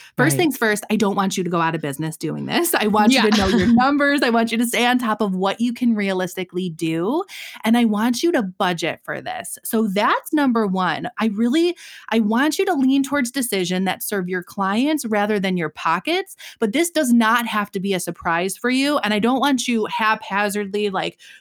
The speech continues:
Speaker 1: throwing out fifty bucks here, fifty bucks there. I want you, in my budget, we literally have a line item that says, "Love up on your customers." I set aside money per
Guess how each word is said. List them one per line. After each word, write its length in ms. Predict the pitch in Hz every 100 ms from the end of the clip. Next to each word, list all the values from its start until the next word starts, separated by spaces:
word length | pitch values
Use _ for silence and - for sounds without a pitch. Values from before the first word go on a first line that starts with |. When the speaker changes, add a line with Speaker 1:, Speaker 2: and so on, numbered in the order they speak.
| _
Speaker 1:
throwing 260 | 220 208 202
out 180 | 185 190
fifty 240 | 185 190
bucks 160 | 180 147 -
here, 340 | 320 294 277
fifty 240 | 233 - -
bucks 200 | 180 -
there. 180 | 269 262 - -
I 100 | 233
want 420 | 226 247 294 277
you, 320 | 262 240 226 247
in 220 | 285 330
my 240 | 294 285 220 _
budget, 600 | 196 233 330 247 190 175
we 140 | 233
literally 420 | 226 226 269 285 247
have 200 | 226 214
a 40 |
line 380 | 196 196 208 214
item 300 | 185 175 180
that 160 | 175 -
says, 200 | 180 180
"Love 360 | 180 185 202 202
up 240 | 185 180 _
on 260 | 180 180 175
your 200 | 170 175
customers." 800 | - 170 - 180 143 151 170 - -
I 420 | 196 214 220 214
set 260 | - 208 208
aside 440 | 226 208 202 196 -
money 720 | 202 202 214 254 220 185 175 -
per 480 | - 220 220 226 226